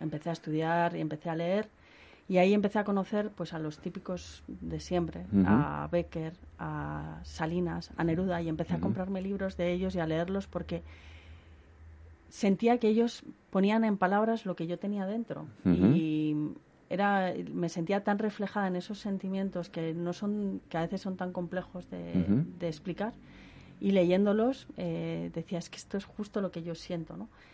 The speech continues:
Speaker 1: Y, y ahí empecé a leer.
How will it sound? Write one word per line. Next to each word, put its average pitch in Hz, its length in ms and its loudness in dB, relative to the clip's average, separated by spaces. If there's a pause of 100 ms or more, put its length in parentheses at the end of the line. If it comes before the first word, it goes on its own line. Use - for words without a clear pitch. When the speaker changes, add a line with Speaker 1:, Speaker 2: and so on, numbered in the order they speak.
(600)
Speaker 1:
Y, 196 260 4 (800)
y 185 160 2
ahí 196 120 8
empecé 208 320 2
a 180 60 2
leer. 151 300 0